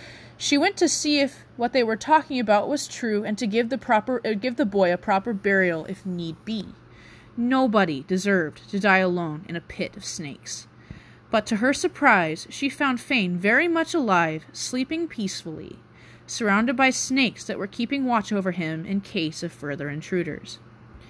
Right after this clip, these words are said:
Adon called to the boy, and the snakes began to charge her.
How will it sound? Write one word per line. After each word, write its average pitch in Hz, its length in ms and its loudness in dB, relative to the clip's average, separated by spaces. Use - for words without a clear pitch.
Adon 254 400 4
called 277 280 2
to 269 60 -6
the 240 120 -2
boy, 190 340 4
and 185 200 0
the 208 60 2
snakes - 460 0
began 180 360 -2
to 196 80 -4
charge 214 420 -2
her. - 280 -12